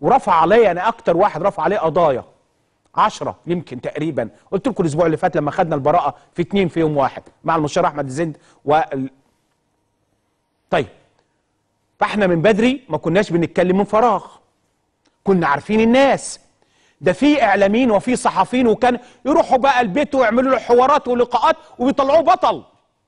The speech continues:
وناس بيدافعوا عنه قنوات وموجودين، يعني، وبيدافعوا عنه وكأنه، يعني، فاتح، يعني، شغال إيه. لا، احنا من الأول عارفين، عارفين ده، دول مين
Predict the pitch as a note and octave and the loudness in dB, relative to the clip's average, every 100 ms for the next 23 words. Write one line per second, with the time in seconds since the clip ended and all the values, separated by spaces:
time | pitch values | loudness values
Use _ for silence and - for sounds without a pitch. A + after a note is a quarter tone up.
0 | _ _ _ _ _ _ _ B3 E4 D#4 | _ _ _ _ _ _ _ -4 -2 -2
1 | C4+ A3+ A3+ C4 B3 D4 F4+ D#4 C#4+ C4+ | -2 0 0 2 0 0 -2 -2 -2 0
2 | D#4 G4 E4 F#4 F4 G4 G#4+ G#4 G#4 D4 | 0 0 0 0 2 2 2 2 0 -2
3 | A#3 _ _ A3+ C#4+ E4+ C4+ C#4 E4 F#4+ | -6 _ _ -4 0 0 2 2 2 0
4 | D#4+ D4 - F4 F#4 E4+ F4+ D#4 D#4 D4+ | 0 0 0 -2 0 0 2 2 0 2
5 | C#4+ C#4 - F#4 D#4 - C4+ D4+ C4+ C4+ | 2 0 0 -2 -2 -4 0 2 0 -2
6 | C4 A#3 _ - C4 - A#3+ C4+ F4 E4+ | -6 -8 _ -4 -4 -2 0 0 0 0
7 | D#4+ C4 _ _ _ - C4+ B3+ A#3+ A3+ | -4 -6 _ _ _ -2 0 0 -2 -2
8 | A#3 C4 D#4+ D4 A#3 A#3+ D4+ E4 A#3+ - | 0 0 2 0 0 -2 -4 -4 -6 -12
9 | _ _ _ _ _ _ _ _ G3 C4 | _ _ _ _ _ _ _ _ -4 -2
10 | E4+ F#4 D4 D4+ C#4 D4+ E4 E4 E4 B3+ | -2 0 2 2 2 2 4 4 2 0
11 | D#3 | -6